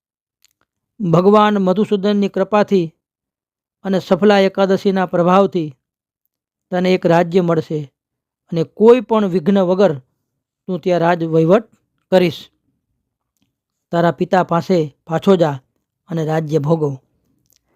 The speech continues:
આ સૂચના પ્રમાણે લુમ્પાજા તેના પિતા પાસે પાછો ગયો અને રાજ્યનો વહીવટ સાંભળવા-, સંભાળવાની જવાબદારી એને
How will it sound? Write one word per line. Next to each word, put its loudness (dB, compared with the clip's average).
આ 4
સૂચના -2
પ્રમાણે 0
લુમ્પાજા 2
તેના 0
પિતા -2
પાસે 0
પાછો 0
ગયો 0
અને 0
રાજ્યનો 0
વહીવટ 2
સાંભળવા-, 2
સંભાળવાની 0
જવાબદારી 0
એને -4